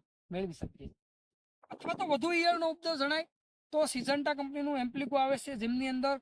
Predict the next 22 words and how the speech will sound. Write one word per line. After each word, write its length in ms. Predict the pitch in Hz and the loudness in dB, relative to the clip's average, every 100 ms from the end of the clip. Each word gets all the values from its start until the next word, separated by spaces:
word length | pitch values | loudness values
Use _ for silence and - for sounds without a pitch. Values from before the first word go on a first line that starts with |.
| _ | _
ક્લોરોન્ટા 460 | 226 233 262 254 247 | -8 -4 -2 0 2
નિપ્રોલ 400 | 226 214 277 233 - _ _ _ _ _ _ 247 | 0 0 2 0 -2 _ _ _ _ _ _ -2
પ્લસ 160 | 277 | 0
લેમ્ડા 320 | 214 202 240 233 | 2 2 2 2
ઝાયલોથ્રિન 500 | 226 240 254 269 277 _ _ _ _ _ - | 2 0 -2 -2 -4 _ _ _ _ _ 0
તે 100 | 320 403 _ _ - - _ _ _ _ - | 2 2 _ _ -16 -16 _ _ _ _ -10
પ્રતિ 200 | 240 233 | -6 -4
પંપ 220 | 277 294 285 | -2 -2 0
આઠ 280 | 220 262 240 | -2 0 0
એમ 140 | 254 | -2
એલ 80 | 262 240 | 0 -2
નાખીને 240 | 240 247 | -2 -6
છંટકાવ 360 | - 185 226 220 | -6 -6 -4 -2
કરવાથી 440 | 208 214 - 233 _ | -2 -4 -4 -12 _
ખૂબ 160 | 269 285 - | -6 -4 -4
સારામાં 300 | 208 214 196 | -4 -2 -4
સારું 180 | 196 190 | -4 -4
આપણે 180 | 190 240 | -6 -8
પરિણામ 320 | 185 196 220 170 | -6 -4 -4 -4
મેળવી 240 | 180 190 | -4 -6
શકીએ 220 | 185 214 | -10 -8
છીએ 140 | 208 | -8